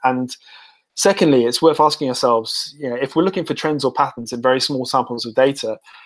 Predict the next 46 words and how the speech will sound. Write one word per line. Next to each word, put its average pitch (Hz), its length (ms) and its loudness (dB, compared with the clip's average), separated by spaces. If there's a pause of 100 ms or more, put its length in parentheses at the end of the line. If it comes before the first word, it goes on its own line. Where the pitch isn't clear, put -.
(140)
uh, 131 200 4
are 143 140 4
we 165 120 4
being 156 260 2
overly 131 400 0
influenced 143 420 -4
by 120 160 0
them? 113 480 -8
We 139 140 -2
don't 185 220 2
always, 143 600 2
as 131 120 -2
fancy 131 300 -2
football 139 280 2
managers, 120 460 -4
have 127 180 0
all 135 180 2
the 127 120 -2
data 123 540 2 (120)
that 123 160 2
we 123 420 -4
want 131 380 0
or 117 100 -2
need, 123 380 -2 (420)
um, 135 140 2
especially 147 400 2
at 123 80 -2
this 135 160 0
early 123 240 6
stage. 131 480 -2
But 131 160 2 (720)
if 147 140 0
anyone 185 360 2
thinks 156 400 -2 (120)
that 127 160 0
they 127 100 2
figured 131 320 0
out 127 180 2
this 123 160 -4
season 117 720 -6
and 120 140 -8
how 143 200 2
it 127 60 -2
will 120 160 -4
pan 131 220 -2
out, 113 400 2